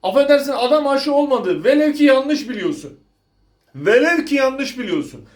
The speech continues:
Adam aşı olmadı. Adam aşı olmadı ve hasta oldu ve öldü. Vebalini karşılayabilecek götün var mı? Geri zekalı. Hiçbir bilgin olmamasına rağmen en çok sen konuşuyorsun.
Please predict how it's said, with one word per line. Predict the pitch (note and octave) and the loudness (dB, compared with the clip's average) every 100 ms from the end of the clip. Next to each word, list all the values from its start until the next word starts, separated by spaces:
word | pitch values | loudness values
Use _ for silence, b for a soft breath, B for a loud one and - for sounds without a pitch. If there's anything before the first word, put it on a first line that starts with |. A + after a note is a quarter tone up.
| b b | b b
Adam | F3 C4 D4+ | 2 2 4
aşı | D4 C#4 D#4 | 2 0 0
olmadı. | D#4+ D4+ B3+ C4+ D4 - _ _ _ _ _ _ _ _ _ _ | 0 0 0 -2 -10 -16 _ _ _ _ _ _ _ _ _ _
Adam | B2+ E3+ C#4 | -6 0 0
aşı | C#4 C4+ D4+ | 0 0 2
olmadı | D4+ D#4 C4+ D4+ | 2 2 2 2
ve | |
hasta | C#4 B3+ C#4 - | -2 0 -2 -2
oldu | D4 C#4+ D4+ | -4 0 2
ve | |
öldü. | C#4 C4 C4+ C4 F#3 - _ | 4 4 0 -4 -6 -8 _
Vebalini | C#3+ G#3+ B3 C4+ C#4+ C#4 | -2 0 2 2 0 -6
karşılayabilecek | B3+ B3+ C#4 C#4 C4+ C4+ C4+ - | -4 -4 -4 -4 -4 -6 -6 -6
götün | B3 B3 C#4 C#4 | -4 0 0 2
var | E4 | 2
mı? | D4+ | 2
Geri | G#3 - C#4+ | -2 0 0
zekalı. | C#4+ C#4 - E3+ B2+ A#2 - _ _ _ _ _ _ _ _ _ _ _ _ _ _ _ _ _ | 2 -2 -2 -6 -6 -10 -18 _ _ _ _ _ _ _ _ _ _ _ _ _ _ _ _ _
Hiçbir | - D4 D#4 D#4+ E4+ D4+ | -6 -4 -4 -6 -6 -4
bilgin | C4 B3+ | -6 -6
olmamasına | C#4 D#4+ C#4+ B3+ A#3 A#3 A3+ | -6 -4 -4 -6 -8 -8 -6
rağmen | A3 A#3 D#4+ D4+ - | -6 -6 -8 -10 -6
en | D4+ D#4+ | -4 -4
çok | D4+ C#4+ | -6 -2
sen | D4 D4+ | -2 -2
konuşuyorsun. | A#3 G#3 F3+ D#3 B2+ B2 | -4 -8 -8 -8 -10 -12